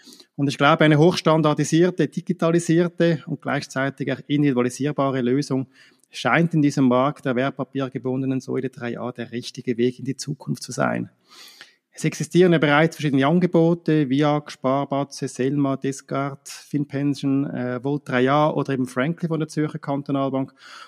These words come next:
Und da ist es nun höchste Zeit, dass wir uns im Rahmen des I F Z Digital Banking Podcasts mit dem Thema auseinandersetzen.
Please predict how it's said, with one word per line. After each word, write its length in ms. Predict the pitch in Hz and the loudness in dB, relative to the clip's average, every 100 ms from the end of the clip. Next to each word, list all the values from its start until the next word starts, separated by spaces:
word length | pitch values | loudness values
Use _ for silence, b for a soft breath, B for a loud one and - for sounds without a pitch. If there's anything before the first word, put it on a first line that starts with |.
| B B - | B B -12
Und 140 | 120 | -2
da 80 | 123 | 0
ist 160 | 143 - | 0 0
es 80 | |
nun 140 | 143 117 | -2 0
höchste 320 | 160 - 151 | 0 0 -4
Zeit, 320 | - 135 170 | -2 -2 0
dass 160 | 156 - | -2 -2
wir 100 | 151 | -4
uns 100 | 147 | -2
im 120 | 135 | -2
Rahmen 320 | 123 143 147 | 0 2 0
des 180 | 139 139 | -2 -4
I 80 | 123 | -4
F 120 | 139 | -6
Z 200 | - 127 | -8 -8
Digital 280 | 135 - - | -8 -8 -10
Banking 320 | 120 123 - - | -10 -12 -16 -14
Podcasts 540 | 131 - - 123 - | -14 -12 -8 -8 -8
mit 140 | 131 | -6
dem 100 | 127 | -6
Thema 320 | 123 113 113 113 | -6 -6 -6 -6
auseinandersetzen. 880 | 120 107 107 113 - - - - | -8 -10 -8 -10 -10 -10 -12 -12